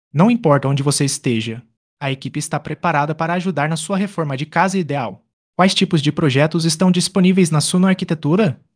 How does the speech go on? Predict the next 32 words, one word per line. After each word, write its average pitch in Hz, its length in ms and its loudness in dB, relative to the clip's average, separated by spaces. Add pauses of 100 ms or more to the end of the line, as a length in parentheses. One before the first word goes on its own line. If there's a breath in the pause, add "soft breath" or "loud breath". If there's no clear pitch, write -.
(220)
Na 135 100 0
Suno 196 240 2
Arquitetura, 180 800 0
você 143 220 -2
encontra 190 340 0
diversos 143 500 0
projetos, 135 840 -2 (320)
desde 151 220 0
reformas 160 380 2
de 180 120 2
interiores 185 480 4
até 160 200 2
construções 185 720 0
novas. 117 600 -2 (280)
Cada 214 200 2
projeto 156 600 0
é 156 100 -2
adaptado 156 520 -2
ao 131 40 -2
seu 147 140 -4
estilo 160 540 0
e 165 80 -2
orçamento. 151 580 -4 (340)
Como 240 160 -2
escolher 151 360 2
a - 20 0
melhor 147 280 0
construtora 165 580 0
para 151 180 0
reformas 185 420 2
de 147 80 0
casa? 113 520 -4